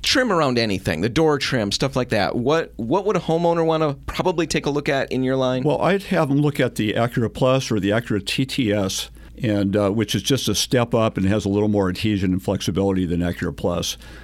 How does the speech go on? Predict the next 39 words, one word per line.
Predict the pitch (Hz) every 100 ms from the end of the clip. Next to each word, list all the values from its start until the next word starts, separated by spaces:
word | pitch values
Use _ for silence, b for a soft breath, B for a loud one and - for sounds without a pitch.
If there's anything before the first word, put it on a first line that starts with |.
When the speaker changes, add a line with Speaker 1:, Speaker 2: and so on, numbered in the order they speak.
| B B -
Speaker 2:
And | 120 110 -
either | 139 190 147
of | 117
those | 104 101
products | - 113 107 98 -
are | 104
gonna | 110 104
be | 101
extremely | 92 - 110 117 113 104 - -
easy | 120 117 113
for | - 104
them | 104 101
to | 95
use. | 92 98 98 -
They're | - 90 85 -
air-free. | 127 139 135 - 123 113 107
There's | 95 95 107
no | 104 95
pops | - - 120 117 -
or |
bubbles. | 92 78 117 110 110 98 - -
We, | 113 -
we, | 113 101 92
we | 113 123
do | 131 127
a |
great | 131 127
job | 135 117 90
of | 82 -
removing | 98 98 107 110 110 -
air | 107 113
from | 104 101 95
our | 92
tubes, | - 101 90
so | - 98
they're | 85
easy | 95 101 101
to | - 110
apply. | - 107 92 95